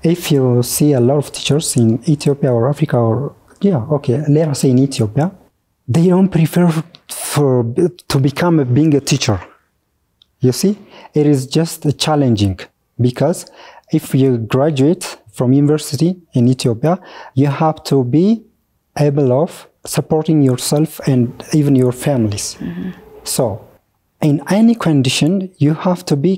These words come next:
Speaker 1: get employed. It is not about your passion, okay? It is about surviving.
Speaker 2: Mm.
Speaker 1: You have to get paid. So, a lot of teachers are, uh, most of them maybe, I, I prefer being a teacher.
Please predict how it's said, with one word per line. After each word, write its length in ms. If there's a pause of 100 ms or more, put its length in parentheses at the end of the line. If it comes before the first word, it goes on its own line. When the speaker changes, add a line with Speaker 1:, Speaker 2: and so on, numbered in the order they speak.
(140)
Speaker 1:
get 180
employed. 580 (400)
It 160
is 160
not 280
about 320
your 80
passion, 460
okay? 280
It 80
is 140
about 260
surviving. 600 (640)
Speaker 2:
Mm. 540
Speaker 1:
You 80
have 220
to 80
get 280
paid. 320 (720)
So, 460 (260)
a 100
lot 180
of 160
teachers 400
are, 340 (840)
uh, 180
most 380
of 140
them 180
maybe, 280 (240)
I, 280
I 40
prefer 380
being 320
a 60
teacher. 360